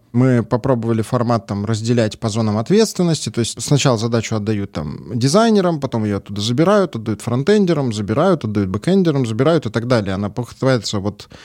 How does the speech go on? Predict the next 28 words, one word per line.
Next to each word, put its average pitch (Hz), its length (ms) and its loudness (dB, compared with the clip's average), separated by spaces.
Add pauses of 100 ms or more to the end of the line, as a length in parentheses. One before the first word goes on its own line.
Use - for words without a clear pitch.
(300)
руками 135 640 2
так - 220 -10
перейти 127 520 0
по 113 140 -4
цепочке. 151 680 0 (240)
И, 180 300 4
в 147 40 6
общем, 147 220 2
этот 143 260 0
формат 139 460 0 (440)
очень 127 300 -2
плохо 113 220 2
себя 120 140 -2
показал. 214 540 2 (220)
Мы 151 140 4
начали 139 300 2
там 110 200 -4
искать 143 300 -2
какие-то - 260 -8
другие 120 300 -2
формы 104 320 -2
существования. 185 840 2 (140)
Соответственно, 139 920 2
параллельно 151 420 2
этому 120 260 0
начали 123 300 0
расти, 120 480 0 (320)
э, 104 260 0